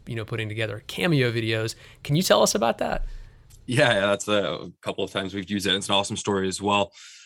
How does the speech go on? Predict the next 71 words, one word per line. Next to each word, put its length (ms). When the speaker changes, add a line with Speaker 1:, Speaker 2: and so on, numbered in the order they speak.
Speaker 2:
Um, 300
so 100
I 40
think 160
the 80
first 280
thing 160
that 120
you 100
brought 160
up 160
there 140
is 100
the 80
human 300
aspect 480
of 120
it, 60
right? 240
I 80
mean, 160
if 140
you 360
aren't 320
being 220
a 20
human 520
when 120
you're 200
interacting 580
with 240
your, 320
your 260
buyers, 480
you're 360
not 160
doing 160
your 100
job 260
right. 140
You 120
gotta 180
understand 500
them. 180
You 60
have 120
to 80
understand 420
what 180
their 140
needs 300
are, 100
but 180
you've 100
also 200
gotta 140
understand 360
them 140
as 80
a 60
person 420
too. 180
I 40
mean, 180
what 180
they 120
like, 240
what 160
their 120
interests 400
are. 240